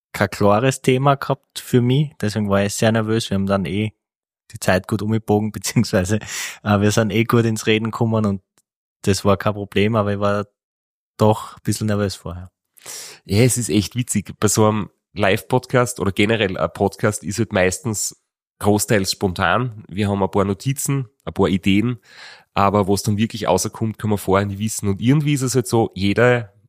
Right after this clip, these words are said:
Speaker 2: Podcast-Aufnahme ist irgendwie was Einmaliges. Die kann man nicht reproduzieren. Die wird nicht wie ein Theaterstück oder wie ein Musikkonzert immer wieder sehr ähnlich abgespielt, sondern ist wirklich jedes Mal neu und passiert dann nur einmal. Und deswegen, glaube ich, ist es auch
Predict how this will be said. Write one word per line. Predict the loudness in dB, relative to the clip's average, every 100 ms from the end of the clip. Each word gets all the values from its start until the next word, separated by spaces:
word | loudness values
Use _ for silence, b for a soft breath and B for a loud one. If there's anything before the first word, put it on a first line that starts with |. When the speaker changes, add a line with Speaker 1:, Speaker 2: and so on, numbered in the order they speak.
| _
Speaker 2:
Podcast-Aufnahme | 0 0 0 0 2 2 2 0 -2
ist | -4 -6 -4
irgendwie | -2 -2 -4 -4
was | -2 -2
Einmaliges. | -2 -2 0 0 -2 -4 -6
Die | -6
kann | 0 2
man | 2
nicht | 0 -4
reproduzieren. | -4 -2 -2 -2 -4 -2 2 4 2 -2 B B B _ _
Die | 2 4
wird | 4 4
nicht | 0 2
wie | 4 4
ein | 4 -2 -6
Theaterstück | 2 2 2 0 -2 -2 2
oder | 2
wie | 2
ein | -2
Musikkonzert | -2 -6 -8 -6 -2 0 2 2 2
immer | -2 0
wieder | 2 0
sehr | 2 2
ähnlich | 2 -2 -4 -6 -12 _ _
abgespielt, | -2 -2 -8 -2 -2
sondern | 0 0 2
ist | 0 -4
wirklich | -6 -6 -6
jedes | -2 -2 -2
Mal | -4
neu | 0 2 2 2 -2
und | -4 -6 -10 -20 _ _ _ _ -20 _
passiert | -6 0 2 4
dann | 2
nur | 2
einmal. | 2 2
Und | 0
deswegen, | -2 -2 0
glaube | 2 2
ich, |
ist | -2
es | -2 0
auch | 2 2